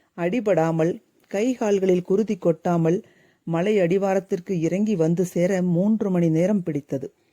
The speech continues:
அம்மூன்று மணிகளும் நான் பட்ட பாட்டிலும் என் தோழர்கள் பட்ட பாடு சொல்லுந்தரத்தது அன்று. அவர்கள் தங்கள் உயிர்களை விட என்னுயிரையே பெரிதெனப் போற்றினார்கள். ஆளுக்கொரு பக்கம் இருந்து கைத்தாங்களாக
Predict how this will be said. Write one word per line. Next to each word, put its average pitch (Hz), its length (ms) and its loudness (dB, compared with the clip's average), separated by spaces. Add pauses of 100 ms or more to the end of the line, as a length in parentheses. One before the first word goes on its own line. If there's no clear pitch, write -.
(480)
அம்மூன்று 233 580 -2
மணிகளும் 202 580 0 (720)
நான் 170 320 -4
பட்ட 185 300 -2
பாட்டிலும் 208 500 0
என் 165 220 2
தோழர்கள் 233 500 2
பட்ட 185 340 -2
பாடு 196 400 -2
சொல்லுந்தரத்தது 185 800 0
அன்று. 147 340 -2 (560)
அவர்கள் 160 540 -4
தங்கள் 190 400 0
உயிர்களை 214 500 0
விட 202 260 -2 (360)
என்னுயிரையே 208 760 0
பெரிதெனப் 190 520 0
போற்றினார்கள். 156 600 -4 (360)
ஆளுக்கொரு 226 520 0
பக்கம் 180 420 0
இருந்து 170 480 2
கைத்தாங்களாக 175 1000 -2